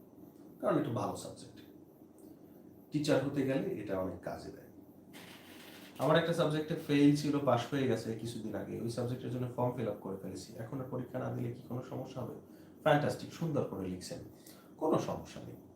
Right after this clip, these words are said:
পাস হয়ে গেছেন, আলহামদুলিল্লাহ। এখন ওই ফর্ম ফিল আপের পেজে ওইগুলো ফালাই দেন, ওইগুলো হার্ড কাজ, মানে কিছু করতে হবে না, অটোমেটিক্যালি আপনার রেজাল্ট চেঞ্জ হয়ে যাবে। ঠিক আছে, আপনি নিশ্চিন্তে এখন just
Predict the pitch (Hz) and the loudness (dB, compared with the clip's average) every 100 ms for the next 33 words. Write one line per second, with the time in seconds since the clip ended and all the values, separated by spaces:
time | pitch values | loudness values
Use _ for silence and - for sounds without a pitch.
0 | - - 156 147 - 220 214 214 - 247 | -20 2 4 4 4 4 4 2 0 -6
1 | - - 110 117 110 - 73 - - - | 0 0 2 0 0 -6 -10 -10 -14 -16
2 | - - - 131 147 151 151 151 147 147 | -20 -20 -8 -2 0 4 4 6 6 6
3 | 139 135 143 - 135 135 - - 120 127 | 6 4 2 -2 -2 -2 -2 0 0 0
4 | 117 110 - 95 - - 95 - - 110 | 0 -2 -2 -4 -4 -6 -8 -10 -8 -4
5 | - - - - 92 - - - - 87 | -4 -4 -16 -8 -8 -8 -10 -12 -10 -12
6 | - - - - 73 - - - - - | -12 -16 -18 -6 -4 -4 -8 -16 -8 -2
7 | 131 - - - - - - - - - | -2 -2 -6 -10 -10 -14 -18 -14 -6 -4
8 | - - - 95 92 - - - - - | -2 -4 -6 -8 -8 -8 -10 -10 -10 -10
9 | - - - - - 185 226 - - - | -12 -12 -12 -14 -8 -4 -2 -4 -12 -10
10 | 107 147 147 170 151 131 127 135 160 | -2 0 0 -2 2 0 0 0 2